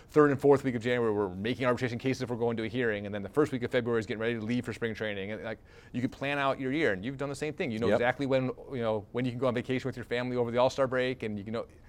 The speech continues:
Speaker 1: and all of that's blown up. Like, we just, all of last year changed. All of twenty twenty-one is a big question mark. It's just, you know, we're all sort of probably better prepared to react quickly because of what we went through last year, but, but mostly waiting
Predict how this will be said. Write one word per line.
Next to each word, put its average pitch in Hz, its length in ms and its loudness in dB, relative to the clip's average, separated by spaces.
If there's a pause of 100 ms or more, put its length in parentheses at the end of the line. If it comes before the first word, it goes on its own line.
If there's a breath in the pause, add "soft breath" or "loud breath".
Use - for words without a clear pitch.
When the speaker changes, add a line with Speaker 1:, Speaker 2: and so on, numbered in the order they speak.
(280 soft breath)
Speaker 1:
and - 200 -8
all 147 200 2
of 143 60 2
that's 135 200 2
blown 120 280 -2
up. 67 240 -6
Like, 101 160 -6
we 117 100 -6
just, 110 340 -8 (380 soft breath)
all 135 200 2
of 117 80 0
last 123 260 -2
year 127 320 -2 (440)
changed. 127 600 -2
All 117 140 0
of 123 80 -2
twenty 131 180 -2
twenty-one 123 440 0
is 117 80 -4
a 110 40 -6
big 117 160 -4
question 117 320 -4
mark. 117 300 -2
It's 110 120 -6
just, - 220 -8 (200)
you 120 100 -10
know, 110 80 -4
we're 110 160 0
all 117 140 2
sort 123 260 0
of 101 140 -2 (1040 soft breath)
probably 151 380 4
better 139 260 2
prepared 127 340 -2
to 120 120 -6
react 113 280 -2
quickly 170 380 -4
because 117 380 -4
of 110 80 -6
what 113 80 0
we 113 60 -4
went 117 140 -4
through 113 120 -4
last 107 280 -4
year, 185 200 -6
but, 107 180 -4 (160)
but 104 140 -4 (180)
mostly 117 400 -4
waiting 110 480 -4